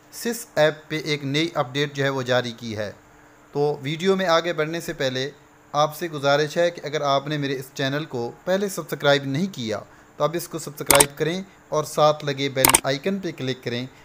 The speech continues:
ताकि इस तरह की वीडियोज़ और उसके नोटिफिकेशन आपको मौसूल होते रहें और आप इस्तिफ़ादा हासिल करते रहें। तो आज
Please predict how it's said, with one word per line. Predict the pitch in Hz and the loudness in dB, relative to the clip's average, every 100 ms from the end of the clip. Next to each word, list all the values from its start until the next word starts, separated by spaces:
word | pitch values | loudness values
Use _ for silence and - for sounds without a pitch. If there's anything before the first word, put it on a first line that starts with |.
| - | -6
ताकि | 143 147 151 | -4 -4 -6
इस | - | -6
तरह | 147 | -8
की | 143 | -6
वीडियोज़ | 127 131 127 147 180 - | -6 -4 0 0 0 -4
और | 147 | -6
उसके | 143 147 | -4 -6
नोटिफिकेशन | 131 135 127 127 135 151 147 | -6 -6 -10 -6 -6 -6 -6
आपको | 131 - 156 | -6 -6 -6
मौसूल | 139 117 151 135 | -4 -6 -6 -4
होते | 113 - 165 | -4 -2 -4
रहें | 120 127 - - 147 | -4 -6 -14 -8 2
और | 143 | 2
आप | 135 | 2
इस्तिफ़ादा | 135 - - 131 117 | -4 -8 0 2 2
हासिल | 113 113 113 | 0 -2 -6
करते | 110 107 113 | -10 -8 -6
रहें। | 104 101 - - - - - - 185 | -8 -10 -18 -20 -20 -20 -20 -14 0
तो | |
आज | 170 170 | 4 6